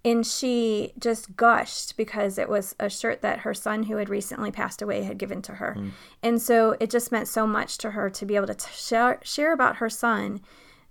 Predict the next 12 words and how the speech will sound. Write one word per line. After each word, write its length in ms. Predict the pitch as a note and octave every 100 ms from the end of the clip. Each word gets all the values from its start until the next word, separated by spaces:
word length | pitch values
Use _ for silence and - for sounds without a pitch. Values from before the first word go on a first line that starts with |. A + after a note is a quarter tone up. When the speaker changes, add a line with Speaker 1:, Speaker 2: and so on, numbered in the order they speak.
| _ -
Speaker 1:
And 160 | B3+ C4
it 120 | B3
was 180 | B3 C4
just 220 | C#4+ B3+
a 60 |
s-, 240 | B3+ - - _ -
a 160 | A3+ G#3 _
comment 500 | - A#3 B3+ C4+ C4 - _ _ G3+
that 240 | A#3 A#3
to 120 | -
me 280 | A#3+ B3 D#4
didn't 360 | C#4 A#3 G#3